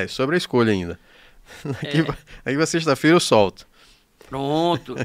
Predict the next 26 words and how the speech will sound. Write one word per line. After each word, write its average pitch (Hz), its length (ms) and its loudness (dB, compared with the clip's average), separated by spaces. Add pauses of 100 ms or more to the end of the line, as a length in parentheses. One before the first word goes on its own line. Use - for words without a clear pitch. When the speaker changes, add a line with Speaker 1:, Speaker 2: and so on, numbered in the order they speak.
(100)
Speaker 2:
Foi 196 300 0
indigesto 160 760 -2
o 143 40 -10
prato, 131 380 -2
né? 151 140 -4 (260)
Speaker 1:
<laughs> - 240 -20
Speaker 2:
Trouxeram 165 460 -8
uma 160 260 -6 (200)
Speaker 1:
É. 113 240 -2 (540)
Mas 170 180 0
aproveitando 165 520 4
aqui, 139 180 0
tirando 143 280 2
Speaker 2:
uma - 60 2
Speaker 1:
um - 20 -6
pouquinho 143 320 -2
Speaker 2:
pizza 127 240 2
que 214 220 -2
não 208 160 -6
fez 214 280 0
bem 175 240 -4
pra 160 200 -2
Edivaldo, 135 460 -6
não. 113 140 -4
Speaker 1:
Não, 107 480 -4
não. 92 400 -8